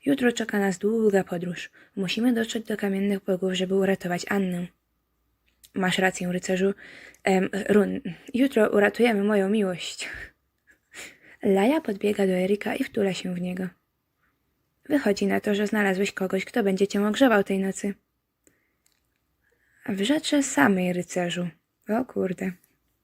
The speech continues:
To było niemiłe. Erik niezręcznie wpatruje się w baranka. Następnie poddaje się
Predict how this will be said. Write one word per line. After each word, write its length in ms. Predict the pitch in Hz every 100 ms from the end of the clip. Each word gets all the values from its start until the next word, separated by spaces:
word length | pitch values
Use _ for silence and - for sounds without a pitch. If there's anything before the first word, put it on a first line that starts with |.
| _ _ _ _ _ _ _ _ _ _ - _ _ _
To 200 | 339 349
było 580 | 254 240 226 226 220 208 - _ _ _ _ _ _ _ _ _ _ _ - - - - - - _ _ _ _ _ _ - - - - - - 302
niemiłe. 360 | 220 170 170 - - - - _ - - -
Erik 300 | 196 214 -
niezręcznie 560 | 185 180 214 269 339 359
wpatruje 440 | - 202 208 208
się 240 | 202 196
w 80 | 185 180 180 -
baranka. 520 | 190 175 170 - 175 - - - -
Następnie 520 | 202 - 214 - 254
poddaje 560 | 247 196 - 185 220 269
się 160 | 254